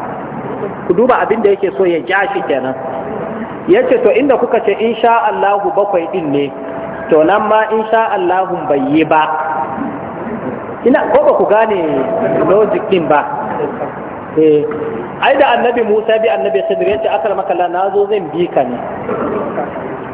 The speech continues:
Ka sanar da ni daga ilimin da Allah ya sanar da kai." Ya ce, "Wane, eh, ba za ka iya yin haƙuri da ni ba."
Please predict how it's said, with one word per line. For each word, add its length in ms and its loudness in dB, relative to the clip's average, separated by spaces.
Ka 140 2
sanar 320 4
da 100 6
ni 160 4
daga 520 0
ilimin 400 0
da 100 0
Allah 280 0
ya 100 -2
sanar 240 0
da 140 -4
kai." 180 -2
Ya 140 6
ce, 100 4
"Wane, 480 4
eh, 60 0
ba 160 2
za 320 2
ka 160 -2
iya 260 2
yin 140 0
haƙuri 440 0
da 120 0
ni 180 -2
ba." 160 -2